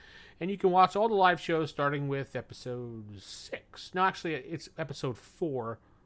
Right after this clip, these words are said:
three. Yeah, three. Because one and two got nailed for copyright 'cause of the music we used, and I've been having a problem getting it up, so, on the YouTube. Uh, every time I try to put it up, they're like, "Nope, copyright," and they pull it down. <laughs> So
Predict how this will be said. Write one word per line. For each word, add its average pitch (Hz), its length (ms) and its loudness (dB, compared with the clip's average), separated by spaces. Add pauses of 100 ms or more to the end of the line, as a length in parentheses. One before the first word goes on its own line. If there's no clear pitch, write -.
(260)
three. 120 460 -10
Yeah, 139 180 -2 (160)
three. 147 400 -2 (380)
Because 139 200 -2
one 180 220 4
and 160 140 0
two 185 260 0
got 139 180 0
nailed 143 260 -2
for 123 100 -6
copyright 127 640 0
'cause 120 140 -6
of 120 60 -8
the 120 60 -6
music 127 400 0
we 123 100 -4
used, 117 380 -8
and 127 140 -6
I've 120 80 -6
been 117 80 -8
having 127 300 -4
a 117 40 -8
problem 127 380 -2
getting 117 280 -6
it 117 60 -10
up, 113 280 -6
so, 107 360 -12 (840)
on 127 220 -8
the 127 60 -8
YouTube. 123 640 -8 (560)
Uh, 135 60 -6
every 143 240 -4
time 160 120 0
I 143 60 4
try 160 160 4
to 143 80 2
put 143 80 -2
it 143 80 0
up, 160 140 2
they're 139 100 -4
like, 139 140 -4
"Nope, 302 320 8
copyright," 202 420 6
and 165 80 -4
they 156 80 0
pull 139 180 -4
it 123 60 -4
down. 104 320 -12
<laughs> - 0 -
So 127 160 -4